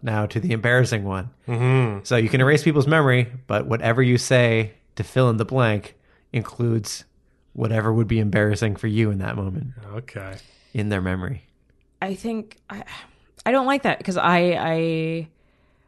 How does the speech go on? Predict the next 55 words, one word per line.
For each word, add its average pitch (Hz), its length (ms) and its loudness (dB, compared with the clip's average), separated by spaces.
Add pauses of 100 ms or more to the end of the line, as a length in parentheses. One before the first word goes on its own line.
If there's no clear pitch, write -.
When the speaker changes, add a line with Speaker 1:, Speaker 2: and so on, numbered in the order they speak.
(300)
Speaker 3:
I 294 80 -8
don't 359 160 -2
know. 175 140 2
I, 226 220 0
maybe 302 300 2
it's 330 100 0
just 240 160 -2
me. 294 140 0
I 202 120 2
don't 269 220 0 (100)
feel 220 260 -6
like 220 200 -4 (140)
that 180 160 2
many, 190 260 2
like, - 240 -4 (320)
things, 190 260 2 (160)
like, 254 140 2
yes, 294 260 2
they 254 140 4
embarrass 196 520 4
me, 339 220 0 (320)
but 262 160 -2
they 320 120 4
never 277 400 4
hold 214 380 2
me 208 140 4
back. 147 440 0
Like, 160 220 0
I, 180 100 4
in, 208 380 4
when 247 100 2
it 254 40 2
comes 254 160 0
down 240 140 2
to 226 60 0
it, 185 140 -2
ninety 233 260 -2
percent 226 220 -4
of 185 60 -2
the 185 40 -10
time, 185 160 -2
I 180 120 0
don't 165 380 -2
care. 214 540 2 (560)
So - 120 0
I 277 40 4
feel 311 140 2
like 302 100 2
if 285 80 0
I 262 60 4
had 269 300 2
that, 190 260 2
I 190 100 2
would 180 220 0
just - 800 -2